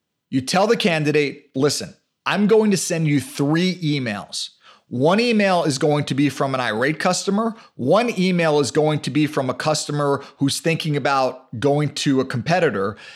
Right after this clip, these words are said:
And one email is from an internal peer that's looking to resolve a very timely and sensitive issue." You have twenty minutes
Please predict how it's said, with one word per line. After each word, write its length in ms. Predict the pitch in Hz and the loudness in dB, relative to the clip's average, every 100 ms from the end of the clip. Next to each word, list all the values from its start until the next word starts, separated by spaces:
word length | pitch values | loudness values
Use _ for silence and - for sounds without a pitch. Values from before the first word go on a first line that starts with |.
| - - | -12 -4
And 340 | 147 139 139 | -2 0 2
one 240 | 196 247 | 2 2
email 680 | 226 170 160 147 143 143 139 | 0 0 0 0 2 0 0
is 300 | 151 147 127 | 2 0 0
from 680 | - 147 143 139 135 135 - - _ _ _ _ _ _ _ | -4 0 2 2 0 -6 -10 -16 _ _ _ _ _ _ _
an 160 | 143 147 | -4 0
internal 600 | 147 - - 202 190 165 | 0 -2 0 2 4 2
peer 720 | - - 247 240 135 117 117 - - _ | 0 -2 2 4 4 2 -2 -8 -20 _
that's 300 | 151 151 - | 0 0 0
looking 380 | 139 175 - 170 | 0 0 0 -2
to 120 | - | 0
resolve 840 | 151 143 117 147 143 135 127 - - _ - | 0 0 2 2 4 2 0 -4 -16 _ -6
a 100 | 131 | -2
very 300 | 147 147 143 | 2 2 0
timely 580 | - - 156 151 147 139 | -2 -2 0 0 -2 -2
and 120 | 123 | -2
sensitive 520 | - 135 - 127 101 | -2 -2 -2 -2 -2
issue." 360 | 127 113 - 82 - _ _ _ _ _ _ _ - - _ | -4 -4 -4 -8 -16 _ _ _ _ _ _ _ -20 -20 _
You 220 | - 160 175 | -2 2 4
have 260 | 151 - | 2 -2
twenty 520 | - 196 247 254 277 | 0 2 2 2 0
minutes 800 | 262 240 247 139 - - - - | 2 2 2 2 -2 -6 -8 -10